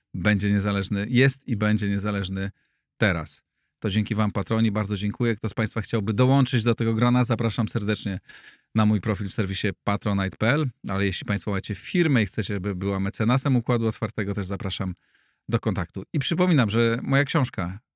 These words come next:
Siła Polski jest dostępna, możecie kupić ją w sklepie z moim podpisem, jeśli klikniecie tylko w link, który jest pod nagraniem.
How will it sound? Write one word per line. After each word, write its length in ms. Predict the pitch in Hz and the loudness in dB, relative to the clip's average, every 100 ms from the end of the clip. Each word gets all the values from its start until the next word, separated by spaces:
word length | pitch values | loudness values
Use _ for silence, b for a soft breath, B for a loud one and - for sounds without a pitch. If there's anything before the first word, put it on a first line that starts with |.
| _ - | _ -10
Siła 260 | - 135 117 | 0 2 2
Polski 480 | 113 95 - 87 104 | 0 -2 -6 -10 -4
jest 220 | 98 95 | -4 -2
dostępna, 480 | 107 - 117 - 107 | -4 0 -2 0 0
możecie 280 | 101 - 98 | 0 -4 -8
kupić 260 | 98 92 | -6 -4
ją 120 | 95 | -6
w 40 | 90 | -6
sklepie 380 | - 95 95 87 B B B - | -8 -6 -6 -6 B B B -4
z 80 | |
moim 200 | 104 110 | 2 2
podpisem, 540 | 101 92 107 110 98 92 _ - | 0 -4 -4 -2 -2 -4 _ -10
jeśli 240 | 90 90 | -8 -10
klikniecie 480 | - 98 98 87 90 | -10 -8 -4 -4 -4
tylko 400 | 85 - 85 85 - | -8 -8 -8 -8 -10
w 40 | 92 | -4
link, 340 | 92 87 - _ | -4 -4 -8 _
który 200 | - 87 | -10 -10
jest 120 | - | -8
pod 140 | - 87 | -6 -4
nagraniem. 420 | 87 82 78 | -4 -4 -6